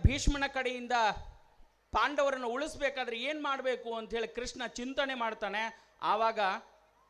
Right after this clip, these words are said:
ಮಹಾಪತಿವ್ರತೆಯಾದ ಧ-, ದ್ರೌಪದಿಯನ್ನು ಕರೆದುಕೊಂಡು ಭೀಷ್ಮರ ಬಳಿಗೆ ರಾತ್ರಿ ವೇಳೆಯಲ್ಲಿ ಹೋಗ್ತಾನೆ. ಸಾಯಂಕಾಲ ವಿಶ್ರಾಂತಿಯನ್ನು ಪಡೆದುಕೊಳ್ತಾ ಇರ್ತಾರೆ. ಆ ರಣಭೂಮಿಯಲ್ಲಿ ಭೀಷ್ಮ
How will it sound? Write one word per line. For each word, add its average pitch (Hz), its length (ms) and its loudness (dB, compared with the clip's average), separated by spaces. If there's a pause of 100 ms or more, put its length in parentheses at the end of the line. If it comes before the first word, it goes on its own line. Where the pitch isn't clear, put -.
(720)
ಮಹಾಪತಿವ್ರತೆಯಾದ 262 1040 0
ಧ-, 180 260 -10 (680)
ದ್ರೌಪದಿಯನ್ನು 254 680 0
ಕರೆದುಕೊಂಡು 247 880 0 (240)
ಭೀಷ್ಮರ 285 480 0
ಬಳಿಗೆ 240 400 -4
ರಾತ್ರಿ 240 420 -2
ವೇಳೆಯಲ್ಲಿ 226 480 -2
ಹೋಗ್ತಾನೆ. 147 580 -10 (800)
ಸಾಯಂಕಾಲ 214 560 -2 (260)
ವಿಶ್ರಾಂತಿಯನ್ನು 254 680 -4
ಪಡೆದುಕೊಳ್ತಾ 220 540 -4
ಇರ್ತಾರೆ. 196 680 -4
ಆ 165 140 -2
ರಣಭೂಮಿಯಲ್ಲಿ 202 720 -6
ಭೀಷ್ಮ 226 420 -10